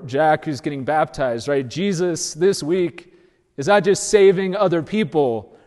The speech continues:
right? Jesus is saving you this week. And you're, you're going to receive Jesus for the first time. Father John pointed out that this is the last Sunday Mass that you're ever gonna experience in your life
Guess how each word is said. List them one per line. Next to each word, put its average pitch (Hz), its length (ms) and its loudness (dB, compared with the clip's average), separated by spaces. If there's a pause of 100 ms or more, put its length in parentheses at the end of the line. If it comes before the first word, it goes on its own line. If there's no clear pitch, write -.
(100)
right? 156 140 0
Jesus 202 440 0
is 185 140 -2
saving 202 520 4
you 196 260 -2
this 170 340 -4
week. 131 540 -10 (400)
And 147 160 -6
you're, 190 220 4
you're 208 420 4
going 214 260 2
to 202 60 0
receive 190 460 0
Jesus 170 440 -4
for 170 140 -6
the 160 80 -2
first 175 320 -6
time. 175 260 -4
Father 175 280 0
John 170 260 -4
pointed 156 300 -6
out 147 400 -4 (580)
that 139 140 -4
this 156 100 -4
is - 60 -6
the 185 100 0
last 160 420 0
Sunday 165 240 -6
Mass 147 520 -4 (240)
that 151 80 -4
you're 170 120 4
ever 196 260 4
gonna 190 160 0
experience 185 580 -6
in 170 80 -10
your 160 100 -8
life 151 540 -4